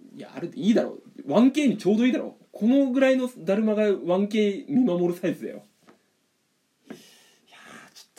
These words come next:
Speaker 2: ょっとな、家内安全。ちょっと取り替えは大丈夫なの？
Speaker 1: 取り替えなんてねえよ、お前。
Speaker 2: いける？
Speaker 1: めちゃくちゃ縁起悪いことしてんじゃん、それ。家内安全だったんで、なんか、処分系のに変えてくださいってめちゃくちゃダメだからね。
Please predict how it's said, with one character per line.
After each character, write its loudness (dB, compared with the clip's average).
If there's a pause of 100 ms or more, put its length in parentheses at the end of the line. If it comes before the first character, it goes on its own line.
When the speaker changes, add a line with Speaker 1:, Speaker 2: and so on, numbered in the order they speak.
Speaker 2:
ょ -
っ -20
と -20
な、 -18
家 -16
内 -8
安 -8
全。 -10 (580)
ち -18
ょ -12
っ -14
と -20
取 -8
り -14
替 -4
え -4
は -8
大 -2
丈 -8
夫 -6
な -8
の？ -18 (120)
Speaker 1:
取 -10
り -8
替 -2
え 2
な 2
ん -2
て -6
ね -12
え 0
よ、 -2
お -12
前。 -20 (320)
Speaker 2:
い -20
け -4
る？ -14 (180)
Speaker 1:
め -20
ち -16
ゃ -20
く -20
ち 4
ゃ 6
縁 4
起 2
悪 2
い 0
こ -10
と -4
し -8
て -4
ん -4
じ -6
ゃ -6
ん、 -10
そ -12
れ。 -12 (960)
家 -2
内 2
安 -2
全 -2
だ 0
っ -10
た -8
ん -4
で、 -6
な -6
ん -6
か、 -8
処 -2
分 0
系 0
の 2
に -4
変 -4
え -4
て -2
く -2
だ -4
さ -2
い 0
っ -2
て -12
め -6
ち -10
ゃ -6
く -18
ち -2
ゃ 2
ダ -4
メ 2
だ -2
か -10
ら -14
ね。 -18